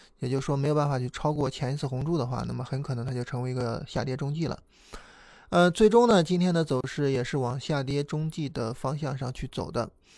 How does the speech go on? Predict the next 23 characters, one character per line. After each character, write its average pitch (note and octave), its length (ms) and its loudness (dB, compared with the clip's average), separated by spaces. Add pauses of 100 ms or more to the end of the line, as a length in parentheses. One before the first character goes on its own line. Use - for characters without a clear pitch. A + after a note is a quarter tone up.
(400)
呃， C3+ 140 0
首 C#3+ 200 -2
先 F3+ 200 2
一 D#3 80 2
个 D#3 140 2
呢， C3 180 0
市 D3+ 200 -2
场 B2+ 240 -4
一 C#3+ 120 -4
开 D#3+ 220 -2
盘 C3+ 220 -2
是 D3+ 120 -4
一 C#3+ 60 -2
个 C#3+ 80 0
低 D3+ 180 -4
开， E3 260 -2
然 - 200 -6
后 C3 340 -2
随 C3+ 220 -6
后 C#3 260 -2 (260)
往 A#2+ 140 -2
下 C3 120 -2
跌， C#3+ 260 -2